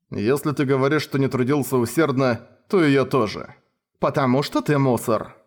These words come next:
«Нет, не в этом дело». «Итак, ты наконец хочешь признать правду?» «Черт, просто заткнись уже, ты!»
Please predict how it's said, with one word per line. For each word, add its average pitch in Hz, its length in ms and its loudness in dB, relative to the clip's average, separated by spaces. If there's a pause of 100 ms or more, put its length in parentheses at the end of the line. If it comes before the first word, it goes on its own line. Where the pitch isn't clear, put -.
(460)
«Нет, 135 520 0
не 185 140 2
в 139 60 2
этом 143 260 0
дело». 113 400 -2 (480)
«Итак, 131 460 0
ты 240 80 0
наконец 139 400 0
хочешь 135 340 -4
признать 147 360 -2
правду?» 131 540 -4 (500)
«Черт, - 440 -2
просто 135 340 -2
заткнись 160 420 0
уже, 110 440 -2
ты!» 143 340 0